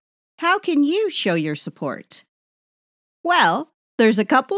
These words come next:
of things that you can do. The first thing you can do is leave a review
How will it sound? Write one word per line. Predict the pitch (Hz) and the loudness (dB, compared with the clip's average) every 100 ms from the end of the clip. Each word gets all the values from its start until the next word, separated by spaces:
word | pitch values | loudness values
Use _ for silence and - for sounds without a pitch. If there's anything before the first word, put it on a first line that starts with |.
| 453 | -4
of | 453 | -2
things | 247 233 254 277 | 0 2 0 -2
that | 233 | -2
you | 233 | -2
can | 185 208 | 0 0
do. | 160 139 - _ _ _ _ _ _ _ _ _ _ _ - | 0 -4 -10 _ _ _ _ _ _ _ _ _ _ _ -2
The | 285 | -2
first | 294 466 494 - | 2 0 0 -2
thing | 311 247 | 2 2
you | 214 | 2
can | 220 196 | 0 0
do | 151 143 139 185 - _ | 0 -2 -2 -4 -10 _
is | - 185 | -2 0
leave | 185 170 160 | 2 2 2
a | 214 | 0
review | 285 285 185 147 139 196 | 0 0 0 0 0 -4